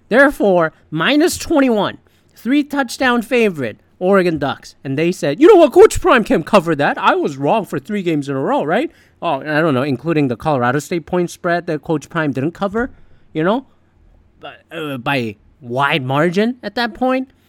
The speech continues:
And I just go like, "Yeah, I, I think Oregon's really good with a Bo Nix as a experienced quarterback,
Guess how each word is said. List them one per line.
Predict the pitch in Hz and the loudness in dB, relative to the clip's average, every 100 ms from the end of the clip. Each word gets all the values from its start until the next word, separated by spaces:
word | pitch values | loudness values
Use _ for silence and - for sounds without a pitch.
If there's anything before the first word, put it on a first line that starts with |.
| _ _ _ | _ _ _
And | 190 | -6
I | 247 | -6
just | 247 233 | -6 -6
go | 247 226 | -2 0
like, | 214 196 190 - _ _ _ _ _ _ _ _ - | 0 0 -2 -6 _ _ _ _ _ _ _ _ -6
"Yeah, | 175 220 202 | 0 2 2
I, | 165 190 214 | 0 -4 -2
I | 170 | -4
think | 196 247 165 | -4 -4 -2
Oregon's | 180 196 175 120 | -2 0 -2 -2
really | 127 165 | -4 -4
good | 123 120 143 180 _ _ _ _ | -2 -2 -2 -2 _ _ _ _
with | 135 135 | -8 -6
a | |
Bo | - 131 147 | -4 -2 -2
Nix | 127 131 151 | -2 -4 -10
as | 120 | -12
a | 123 117 120 | -10 -12 -14
experienced | 127 - 123 135 - | -16 -10 -6 -6 -6
quarterback, | 113 120 147 175 180 | -8 -4 -2 -4 -6